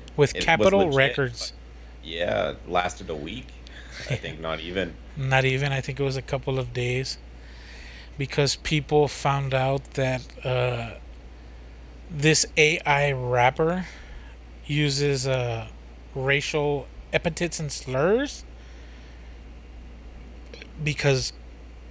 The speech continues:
Speaker 1: that's what fucking mumble rap really is.
Speaker 2: Did you see the picture for it?
Speaker 1: I did, I did. Uh, for
Speaker 2: Yeah,
Speaker 1: those of you that
Speaker 2: yeah,
Speaker 1: don't know,
Speaker 2: green dreads and
Speaker 1: Yeah,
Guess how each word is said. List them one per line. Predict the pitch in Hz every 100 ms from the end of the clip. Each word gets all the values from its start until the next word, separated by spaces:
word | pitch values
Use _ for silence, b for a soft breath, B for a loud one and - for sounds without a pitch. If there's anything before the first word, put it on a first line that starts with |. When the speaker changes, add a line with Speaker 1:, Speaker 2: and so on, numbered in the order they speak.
| - - - - -
Speaker 1:
that's | 131 139 -
what | 139 131 - - - -
fucking | - - 139 143 123 113
mumble | 127 139 147
rap | 147 143 147 - - - - - - - - - - - - - 123
really | 135 139 131 117
is. | 135 190 - - - - - - - - - - 90
Speaker 2:
Did | 92
you | 101
see | - - 110
the | 104
picture | - 92 -
for | 104 117 135
it? | 160 B B B B B B B B -
Speaker 1:
I | 143
did, | 165 139 131 135 -
I | 147
did. | 135 127 131 131 -
Uh, | 151 151
for | 151 156
Speaker 2:
Yeah, | 151
Speaker 1:
those | 160
of | 165
you | 170
that | 160 151
Speaker 2:
yeah, |
Speaker 1:
don't | 139
know, | 151 170 185 -
Speaker 2:
green | - - -
dreads | - 90 90 90 92 90 85 85
and | 76 76 73
Speaker 1:
Yeah, | 120 123